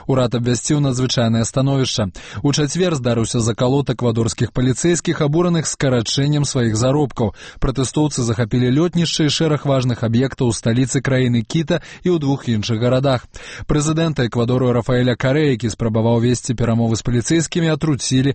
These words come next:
слезацечным газам. Аўтаматчыкі, узброеныя гранатамётамі, напалі на калёну аўтацыстэрнаў і грузавікоў нато, якія перавозілі паліва і іншыя пастаўкі для войскаў міжнароднай кааліцыі ў Афганістане. Дваццаць сем машынаў былі падпаленыя.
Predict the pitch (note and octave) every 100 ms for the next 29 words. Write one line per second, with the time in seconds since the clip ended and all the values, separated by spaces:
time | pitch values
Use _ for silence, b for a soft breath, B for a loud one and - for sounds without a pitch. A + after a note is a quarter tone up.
0 | B - C#3+ C#3 C3 C#3 - G#2+ F#2 A2
1 | A2 A#2 A#2+ A#2 F#2+ - _ B B B
2 | B B B2+ B2+ E3 A3 - G#3+ G#3 G3
3 | D#3+ D#3+ F3+ E3+ D#3+ C#3 C#3 C#3+ C#3+ C#3
4 | D#3+ F3 D#3+ B2+ A2+ A2 G#2 B2 B2+ B2
5 | C3+ C3+ D#3+ D#3 C#3+ C3 B2+ - B2 -
6 | D3 D#3+ E3 D#3+ C#3+ A#2+ B2 A#2+ A#2+ A#2
7 | D3 D3+ D#3 D#3 A#2+ G#2 - A2 A#2 A2+
8 | A#2+ A2+ A#2+ A2 C#3+ D#3+ E3+ D#3+ D3+ C3
9 | B2+ A#2+ B2 A2+ A2 - D#3 D3+ D3+ B
10 | B C#3 C3 B2+ C#3+ - C#3+ C3 A#2 A2
11 | G#2+ A2+ A2 - A2+ A#2+ B2 C#3 B2 A#2+
12 | B2+ C3+ - D3+ C#3+ B2 F2+ B B B
13 | B2 A#2 B2 - C3 A#2+ A2+ - C#3 C#3
14 | C3+ C3 A2+ A#2 G#2+ C#3+ C3+ B2+ A2+ F#2